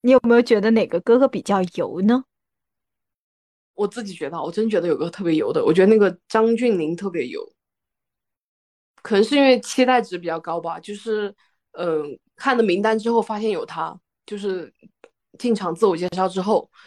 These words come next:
Speaker 2: 因为我小时候很喜欢他，他那会儿演那个《五星大饭店》嘛。
Speaker 1: 嗯。
Speaker 2: 然后没有想到舞台上，他那些表情很做作，然后他和那个范世琦的做作又不一样。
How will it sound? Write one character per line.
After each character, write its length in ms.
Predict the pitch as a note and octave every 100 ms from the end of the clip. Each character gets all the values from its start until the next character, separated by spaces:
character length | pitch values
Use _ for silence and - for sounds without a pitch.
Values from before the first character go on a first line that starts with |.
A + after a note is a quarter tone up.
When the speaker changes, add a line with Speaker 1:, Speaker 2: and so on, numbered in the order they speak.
| - _
Speaker 2:
因 100 | -
为 60 | B3+
我 60 | C4
小 180 | -
时 100 | E3
候 80 | F#3
很 240 | F3+ D#3+ G3+
喜 160 | -
欢 180 | D#3 D3+
他， 240 | D#3+ D3+ - -
他 140 | -
那 100 | G3+
会 160 | G3 F3
儿 160 | C#3+ - _ _ -
演 300 | E3 E3 C#3+
那 140 | E3 F3
个 100 | E3+
《五 140 | D3+
星 160 | D#3 F#3
大 120 | F3+
饭 140 | F3+ F3
店》 160 | F3 D3+
嘛。 120 | D#2 _ _ _ _ _ -
Speaker 1:
嗯。 200 | G#3+ G#3
Speaker 2:
然 140 | G#3
后 80 | C4
没 120 | B3+
有 100 | C4
想 160 | C#4+ F#3
到 120 | G3+
舞 280 | G3+ F3 E3
台 220 | - D#3+
上， 300 | G3 A#3+ E3 _ _ _ _ _ _
他 140 | -
那 100 | G4+
些 120 | F#4+ F#4
表 240 | D#4 F#3+
情 440 | F#3 - G3+ B3+ C#4
很 200 | - G#3+
做 320 | G3+ F4+ D4
作， 320 | G#3 A3 A3 A2+
然 120 | G3+
后 100 | D#4
他 140 | D#4+
和 80 | D4
那 120 | C#4
个 100 | C#4 C#4
范 160 | D#4
世 300 | B3 C#4 G#3+
琦 140 | D#3 D#3+
的 100 | G3
做 200 | C#4 B3
作 120 | G3
又 80 | F#3+
不 140 | -
一 120 | A#3
样。 220 | G3+ G3+